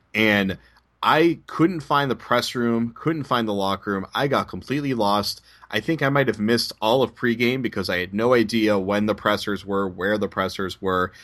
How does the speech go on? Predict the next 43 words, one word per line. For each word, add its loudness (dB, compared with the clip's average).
I 0
had -2
absolutely -2
no -4
idea -8
what -12
I -12
was -16
doing. -10
I -6
screwed 2
up -2
so 0
much 0
that -2
first -6
night. -4
Thank 6
you, 4
Nick 2
Gelso, 2
for -6
not -4
firing -2
me -10
after -10
<laughs> -12
screwing 0
up -2
before, 0
uh, 6
that 2
first -8
game. -4
Um, 2
and -4
then 0
after 0
the -4
game, -2
so -2
I 2
was 2